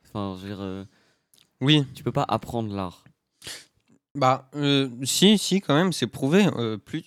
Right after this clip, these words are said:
Speaker 2: si tu t'entraînes, si tu fais un dessin, même s'il est mal fait, tous les jours, et tu te rends compte de tes erreurs.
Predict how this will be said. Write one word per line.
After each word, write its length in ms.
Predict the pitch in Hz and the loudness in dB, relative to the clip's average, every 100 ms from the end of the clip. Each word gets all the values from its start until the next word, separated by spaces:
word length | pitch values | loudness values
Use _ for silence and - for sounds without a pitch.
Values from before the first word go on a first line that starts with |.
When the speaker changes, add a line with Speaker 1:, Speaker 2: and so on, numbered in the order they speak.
| 139 | -4
Speaker 2:
si 200 | - 170 | -4 -6
tu 140 | - | -6
t'entraînes, 580 | - 131 - 131 151 131 | 2 2 2 0 2 0
si 200 | - 165 | -2 -4
tu 80 | 165 | -6
fais 120 | - 139 | 0 2
un 100 | 131 | 2
dessin, 320 | 135 143 156 | 0 0 2
même 180 | 143 131 | 2 -2
s'il 240 | - 131 | -2 -2
est 60 | 120 | 2
mal 180 | 127 | 2
fait, 220 | 127 165 156 - _ | 4 0 0 -10 _
tous 140 | - | 0
les 120 | 170 165 | 4 4
jours, 260 | 156 147 113 | 4 2 0
et 80 | |
tu 140 | 110 113 | -8 -4
te 100 | 117 | -2
rends 160 | 110 | 0
compte 220 | 277 170 139 | 0 0 0
de 100 | 110 | -2
tes 220 | 107 101 | -4 -8
erreurs. 180 | 101 | -10